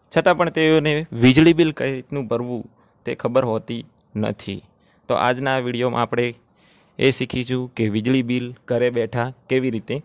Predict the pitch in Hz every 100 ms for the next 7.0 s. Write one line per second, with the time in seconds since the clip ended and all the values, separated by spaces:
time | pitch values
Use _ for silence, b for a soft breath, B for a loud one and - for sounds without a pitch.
0 | - 123 123 117 - - - - _ _
1 | _ - 127 120 139 123 131 139 127 123
2 | 117 120 127 120 120 - _ _ - 117
3 | 123 117 - 120 120 131 - - 110 107
4 | - 107 - _ _ _ _ _ _ _
5 | _ _ _ _ _ _ _ _ _ _
6 | _ 127 143 143 131 131 131 131 127